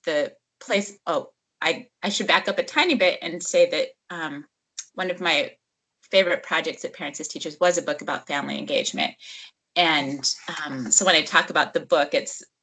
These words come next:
the book called Engaged, Building Intentional Partnerships with Families. And it came out, um, last year in late July in twenty nineteen.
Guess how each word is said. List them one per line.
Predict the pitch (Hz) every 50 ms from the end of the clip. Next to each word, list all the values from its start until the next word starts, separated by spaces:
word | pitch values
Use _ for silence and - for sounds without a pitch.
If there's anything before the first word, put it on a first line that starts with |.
| _
the | - 202 185 - - 165
book | - 165 156 -
called | - - 170 151 131 - -
Engaged, | 170 165 147 165 151 135 131 127 - - - -
Building | 170 156 151 160 156
Intentional | 147 143 147 - - 139 - - - 135 135
Partnerships | 131 - - 139 - 143 147 - - - - - -
with | - -
Families. | - - - - - - - - - - - - -
And | 175 160 151
it | - -
came | - - 165 156 143
out, | 143 139 139 - - _ _ _ -
um, | 156 139 131 127 127 139
last | 143 - 160 151 147 - - - - 147
year | 143 135 131 - - - -
in | 147 139 135 127 127 127 - - -
late | 143 131 120 -
July | - - - 87 -
in | - - 151
twenty | - - 170 160 143
nineteen. | 139 - - - - - - -